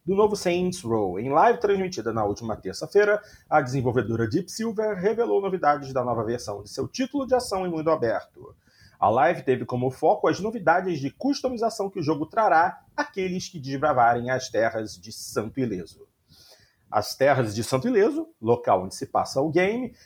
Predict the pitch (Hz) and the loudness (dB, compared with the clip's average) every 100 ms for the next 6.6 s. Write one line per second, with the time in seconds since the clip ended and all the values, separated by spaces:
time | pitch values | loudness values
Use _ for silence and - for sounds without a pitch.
0 | _ 185 226 226 233 226 330 294 247 - | _ 4 4 4 -2 -2 -2 0 -2 -4
1 | 254 226 202 196 170 - 110 85 - - | -4 -2 0 2 2 2 0 0 -6 -4
2 | 107 - 175 165 170 170 143 160 156 151 | -2 -2 -2 -2 -2 0 4 2 2 2
3 | 170 139 180 202 175 185 - 214 190 - | 4 6 4 2 -6 -10 -2 0 2 0
4 | 135 170 262 262 - 269 349 294 - 320 | -2 -2 -2 -2 2 2 0 -6 -6 -2
5 | - 180 - _ 294 339 302 143 156 151 | -2 -2 -6 _ -4 -2 -2 -2 -4 -4
6 | 156 165 123 98 87 - | -6 -4 -4 -4 -8 -14